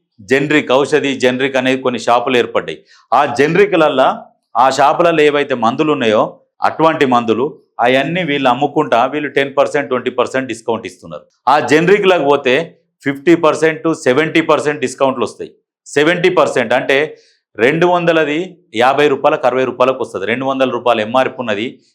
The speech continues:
యాభై అరవై రూపాయలకు వస్తది ఆ జనరిక్లల్లా. వీళ్ళు ఇచ్చే అయ్యే మందులు, వాళ్ళు ఇచ్చేది కూడా అవే మందులు.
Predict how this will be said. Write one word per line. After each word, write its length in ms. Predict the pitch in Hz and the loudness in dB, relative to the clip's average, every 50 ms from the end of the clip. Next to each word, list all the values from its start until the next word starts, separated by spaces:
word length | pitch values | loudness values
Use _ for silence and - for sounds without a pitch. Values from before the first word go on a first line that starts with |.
| _ - | _ -2
యాభై 280 | 117 120 139 139 147 143 | 0 0 2 2 2 2
అరవై 220 | 143 131 131 131 | 2 2 0 0
రూపాయలకు 400 | 120 123 117 123 127 127 113 113 | -2 -2 0 0 0 0 0 -2
వస్తది 220 | 101 - - 101 95 | -6 -8 -8 -8 -8
ఆ 40 | 87 | -6
జనరిక్లల్లా. 640 | - - 110 120 127 139 110 120 110 101 87 78 - - _ _ _ _ | -2 0 0 0 0 -2 -2 -2 -2 -2 -2 -4 -8 -14 _ _ _ _
వీళ్ళు 280 | 113 143 165 175 175 185 | 2 2 4 4 2 0
ఇచ్చే 260 | 175 175 175 175 165 | 0 2 2 2 2
అయ్యే 240 | 147 147 151 165 165 | 2 2 2 0 2
మందులు, 360 | 160 156 156 151 160 165 175 | 2 0 0 0 0 0 0
వాళ్ళు 360 | 156 123 123 131 139 143 147 | 0 2 2 2 2 2 -2
ఇచ్చేది 300 | 135 139 - 151 143 139 | -4 -2 0 0 0 0
కూడా 180 | 131 147 139 120 | 0 0 0 0
అవే 200 | 117 120 127 120 | 2 2 0 0
మందులు. 360 | 113 110 98 90 80 78 | 0 -2 -4 -6 -10 -14